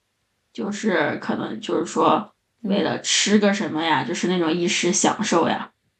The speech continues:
Speaker 1: 嗯，也会。然后嗯，但是前提啊，就是不能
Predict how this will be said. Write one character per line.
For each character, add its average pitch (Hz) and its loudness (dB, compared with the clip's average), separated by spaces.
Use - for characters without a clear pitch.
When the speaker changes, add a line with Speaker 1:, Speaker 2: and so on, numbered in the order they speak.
Speaker 1:
嗯， 190 -10
也 185 -4
会。 - -4
然 254 -14
后 233 4
嗯， 214 -2
但 330 2
是 349 -4
前 226 2
提 254 0
啊， 214 4
就 220 4
是 220 0
不 196 -10
能 196 2